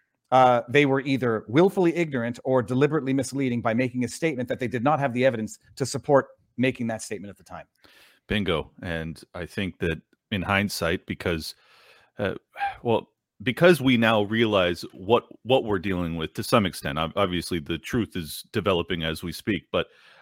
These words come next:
Speaker 2: um, it has essentially painted them into a corner where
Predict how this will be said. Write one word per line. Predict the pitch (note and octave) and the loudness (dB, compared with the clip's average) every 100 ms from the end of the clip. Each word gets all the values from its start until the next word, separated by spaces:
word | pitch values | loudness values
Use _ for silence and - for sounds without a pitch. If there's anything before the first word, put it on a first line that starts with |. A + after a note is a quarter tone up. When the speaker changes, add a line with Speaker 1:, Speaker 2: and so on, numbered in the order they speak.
| - | -10
Speaker 2:
um, | F#2+ F2 D#2+ - _ _ _ _ - | -4 -2 -4 -8 _ _ _ _ -4
it | G#2+ | 0
has | A#2+ - _ _ | -2 -4 _ _
essentially | A2 - E3 C#3+ G2 _ _ - | -6 -2 -2 0 -4 _ _ -4
painted | C3 A#2 E2+ | 0 2 2
them | E3 | 2
into | A#2+ E2+ | 2 -2
a | |
corner | D#2 - G#2+ F#2+ | -4 -4 -2 -2
where | F2+ F2+ | 0 0